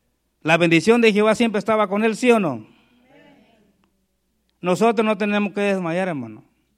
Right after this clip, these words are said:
Pasemos lo que pasemos, si creemos en el Padre, si creemos las bendiciones que Dios ha declarado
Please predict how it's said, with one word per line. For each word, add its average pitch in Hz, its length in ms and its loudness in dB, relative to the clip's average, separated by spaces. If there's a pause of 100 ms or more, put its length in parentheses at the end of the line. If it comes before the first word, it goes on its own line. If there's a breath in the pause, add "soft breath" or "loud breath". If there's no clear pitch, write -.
(920)
Pasemos 226 520 2
lo 196 80 -2
que 175 120 -2
pasemos, 214 560 -2
si 180 160 -8
creemos 196 580 -2
en 180 140 -4
el 147 100 -6
Padre, 208 400 -2
si 147 140 -10
creemos 220 400 -2
las 196 160 -2
bendiciones 165 500 -4
que 180 160 -8
Dios 196 240 -4
ha 202 80 -2
declarado 185 640 -2